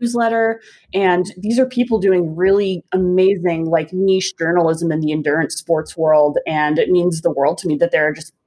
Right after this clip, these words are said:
people that are running their own businesses and writing incredible things and following things closer than I would be able to follow as a journalist. And I think it's just important to figure out what, like, what brings you joy in life and then enable those people to do that,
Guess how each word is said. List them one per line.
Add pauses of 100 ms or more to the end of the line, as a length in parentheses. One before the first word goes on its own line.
(100)
people
that
are (500)
running
their
own
businesses
and
writing
incredible
things
and
following
things
closer
than
I
would
be
able
to
follow
as
a
journalist.
And
I
think
it's
just
important
to (840)
figure
out
what,
like,
what
brings
you
joy
in
life
and
then
enable
those
people
to
do
that,